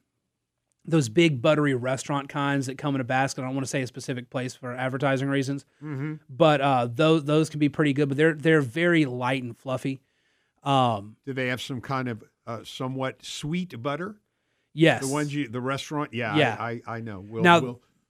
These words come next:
Speaker 1: there's a restaurant in Natchitoches, and they do that now, but they used to do just loaves of, of dark rye. And that was the bread, and you would have to cut the bread yourself and put the sweet butter
Speaker 2: And,
Speaker 1: on
Speaker 2: and
Speaker 1: it.
Speaker 2: that's good, too.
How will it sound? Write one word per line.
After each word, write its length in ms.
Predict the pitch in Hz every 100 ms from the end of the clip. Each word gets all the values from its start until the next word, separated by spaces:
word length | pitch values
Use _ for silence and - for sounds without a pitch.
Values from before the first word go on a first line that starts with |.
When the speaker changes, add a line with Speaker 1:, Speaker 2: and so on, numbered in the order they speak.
| _ _ _ _ 151
Speaker 1:
there's 220 | 175 185
a 60 | 165
restaurant 720 | 143 185 226 - 180 151 135 -
in 420 | - 175 160 143 135
Natchitoches, 800 | 151 143 - 110 - - - - _ _ _ _ _ _ _ -
and 300 | 170 160 156
they 160 | 185
do 220 | 165 196
that 260 | 160 156 135
now, 260 | 143 185 175
but 160 | 151
they 100 | 143
used 460 | 139 127 254 320 -
to 60 | 165
do 240 | 151 147
just 320 | 131 165 -
loaves 720 | - 135 160 202 226 202 147
of, 220 | 170 139
of 320 | 143 143 123 117
dark 320 | 151 156 139
rye. 500 | 131 156 147 117 - _ _ _ _ _ _ _ _ -
And 180 | 160 151
that 240 | 160 170
was 120 | 160 135
the 60 |
bread, 180 | 143 151
and 60 | 147
you 60 |
would 80 | 147
have 140 | 147
to 280 | 135 127 135 -
cut 260 | - 156
the 80 | 156
bread 380 | 131 139 135 120
yourself 480 | 131 - 143 123 131
and 100 | 127
put 180 | 160 127
the 100 | 135
sweet 340 | - 143 131
butter 220 | 131 123
Speaker 2:
And, 120 | 127
Speaker 1:
on 100 | 123 151
Speaker 2:
and 80 |
Speaker 1:
it. 20 | 165
Speaker 2:
that's 220 | 196 -
good, 240 | 226 208
too. 280 | 180 247 202